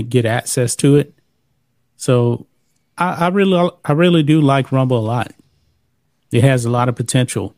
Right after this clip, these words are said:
Um, but it's just, uh, not there yet. It's not there yet.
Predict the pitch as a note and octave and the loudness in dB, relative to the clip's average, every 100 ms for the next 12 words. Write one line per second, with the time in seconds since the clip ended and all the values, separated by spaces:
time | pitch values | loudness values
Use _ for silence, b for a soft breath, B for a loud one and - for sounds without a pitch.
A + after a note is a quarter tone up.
0 | _ _ _ _ _ _ _ _ A#2 A#2 | _ _ _ _ _ _ _ _ -2 0
1 | G#2+ G#2 G2+ - _ _ _ _ _ _ | 2 0 -4 -8 _ _ _ _ _ _
2 | _ _ _ _ _ _ _ _ - B2 | _ _ _ _ _ _ _ _ -4 0
3 | B2+ A2+ - D3 C#3 - B2+ B2 A#2+ A#2+ | 0 0 0 2 2 2 2 2 0 0
4 | B2+ B2 G#2 F#2 - _ _ _ _ _ | 0 0 -2 -4 -8 _ _ _ _ _
5 | _ _ _ _ _ _ _ _ _ _ | _ _ _ _ _ _ _ _ _ _
6 | _ - B B _ _ _ A2+ C#3 A#2+ | _ -20 B B _ _ _ -6 -4 -2
7 | B2 G#2+ F#2+ | -2 -2 -6